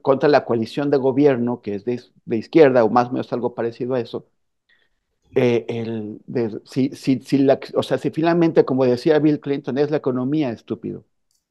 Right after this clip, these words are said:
O sea, es el, lo, lo que dicen es que tienes un sistema de medios de comunicación totalmente volcado a la de-, a la derecha, y, eh, ade-, además el, el Partido So-, Socialista cometió el error de pactar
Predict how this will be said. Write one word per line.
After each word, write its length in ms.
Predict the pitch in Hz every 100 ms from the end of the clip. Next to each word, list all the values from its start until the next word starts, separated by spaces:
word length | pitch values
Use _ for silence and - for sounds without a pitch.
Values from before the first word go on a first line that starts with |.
| _ _ _ _ _ _ _ _ -
O 60 | -
sea, 200 | 127 -
es 340 | 147 151 - -
el, 360 | 151 151 147 147
lo, 220 | 147 139
lo 140 | 147 143
que 80 |
dicen 160 | 147 190
es 80 | 185
que 120 | 202
tienes 600 | - 185 226 208 214 -
un 180 | 196 226
sistema 560 | 226 190 - 185 196 165
de 120 | 127
medios 300 | 151 175 135
de 100 | 127
comunicación 680 | 117 117 113 117 110 160
totalmente 600 | 147 - 175 185 185 190 170
volcado 840 | 135 127 127 190 190 156 120 - _ _ _ _ _ _ _ _ _ _ _ 139
a 100 | 135
la 220 | 127 127
de-, 100 | 135
a 80 | 123
la 340 | 117 113 117
derecha, 540 | 127 180 185 185 131 - _ _ _ _ _ -
y, 400 | 170 196 202 -
eh, 260 | 151 143 -
ade-, 240 | 143 139 -
además 480 | 143 160 175 175
el, 220 | 156 143 -
el 220 | 123 127
Partido 300 | - 120 180
So-, 200 | 175 175
Socialista 560 | - 151 160 156 151 -
cometió 560 | 139 123 120 156 156
el 120 | 147 127
error 480 | 113 127 143 143 -
de 220 | 123 120
pactar 760 | - 113 - - 147 143 -